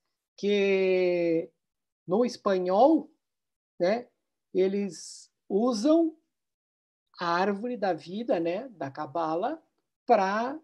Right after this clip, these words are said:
pronunciar os dias da semana, que é lunes, martes, miércoles, jueves, viernes, sábado e domingo. E no inglês,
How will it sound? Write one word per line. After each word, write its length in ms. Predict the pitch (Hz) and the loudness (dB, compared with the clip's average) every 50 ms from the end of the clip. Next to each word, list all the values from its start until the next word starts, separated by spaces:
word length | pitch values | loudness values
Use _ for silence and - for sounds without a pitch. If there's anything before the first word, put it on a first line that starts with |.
| _ _ _ _ _ _ _ _ _ _ _ | _ _ _ _ _ _ _ _ _ _ _
pronunciar 580 | - 226 233 220 214 220 208 - - 196 202 | -8 -6 -4 -4 -4 -6 -8 -6 -4 -2 -2
os 100 | 220 208 | -2 -4
dias 200 | - 214 226 208 | -6 -8 -8 -6
da 100 | 220 233 | -8 -8
semana, 560 | 226 - 254 247 214 214 220 240 262 277 277 - _ _ _ _ _ _ | -6 -6 -6 -4 -2 -2 -2 -2 -2 -4 -6 -10 _ _ _ _ _ _
que 120 | - 214 | -4 0
é 140 | 202 185 170 | 2 2 2
lunes, 720 | 156 151 156 165 196 226 254 262 247 269 269 247 - - | 2 0 -2 -2 0 0 -2 -2 -2 -2 -4 -6 -8 -10
martes, 640 | 180 170 180 190 208 226 - - - 226 208 - | -8 -6 -4 -4 -4 -4 -6 -8 -12 -12 -12 -10
miércoles, 600 | 165 165 160 175 190 214 220 214 - 220 214 202 208 | -8 -6 -4 -4 -4 -6 -8 -8 -8 -8 -8 -8 -8
jueves, 520 | 143 156 165 180 202 208 202 208 180 143 | -4 -4 -2 -2 -2 -4 -6 -8 -10 -10
viernes, 560 | 139 143 165 170 185 202 208 220 214 220 208 | -6 -4 -2 -2 -2 -2 -4 -8 -10 -10 -12
sábado 460 | _ _ - 180 190 190 208 220 226 233 | _ _ -6 -4 -4 -4 -4 -6 -8 -8
e 40 | 208 | -8
domingo. 520 | 196 202 180 165 156 143 139 139 143 - _ _ _ _ _ _ _ _ _ _ _ | -8 -8 -6 -6 -6 -6 -8 -12 -16 -20 _ _ _ _ _ _ _ _ _ _ _
E 120 | - 202 226 | -6 -4 -2
no 120 | 233 240 | 0 0
inglês, 720 | 254 254 233 185 196 202 214 269 302 302 - - - - | 0 0 -2 -2 0 2 4 2 2 2 -2 -8 -18 -20